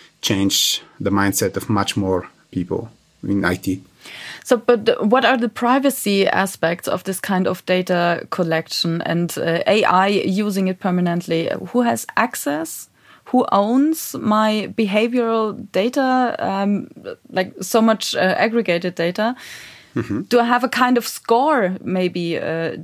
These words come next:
Speaker 2: deep down buried in a system?
Speaker 1: Oh, there is always a score, the so-called risk score. I mean, you have that risk score for the, um, I mean, again, for a decade <laughs> within the I T systems. Uh, nowadays, we obviously collect, as we said,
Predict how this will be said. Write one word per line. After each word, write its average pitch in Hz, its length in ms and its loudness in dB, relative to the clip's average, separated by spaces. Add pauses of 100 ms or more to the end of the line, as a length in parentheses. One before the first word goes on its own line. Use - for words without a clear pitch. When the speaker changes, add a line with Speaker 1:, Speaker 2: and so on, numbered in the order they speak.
Speaker 2:
deep 262 300 0
down 220 340 4
buried 208 400 0
in 190 120 -2
a 190 60 -4
system? 175 560 -8 (140)
Speaker 1:
Oh, 165 160 6
there 135 160 4
is 135 160 2
always 165 240 2
a 131 60 -2
score, 127 340 2
the 135 100 0
so-called 113 480 0
risk - 260 -2
score. 95 520 -2 (560)
I 120 40 0
mean, 117 220 2
you 113 100 0
have 123 260 2
that 113 240 2
risk 120 500 -2
score 107 360 0
for 104 300 0
the, 104 500 0
um, 113 300 -4
I 110 40 -2
mean, 110 200 0
again, 110 460 0
for 104 220 0
a 104 60 2
decade 110 480 2 (500)
<laughs> - 500 -10
within 104 320 -2
the 104 140 0
I 101 80 -2
T 101 160 -8
systems. 117 580 -4
Uh, 113 480 0 (1040)
nowadays, 131 640 4
we 123 140 -2
obviously 120 420 0
collect, 107 380 -2
as - 180 -2
we 101 60 -2
said, 90 280 -2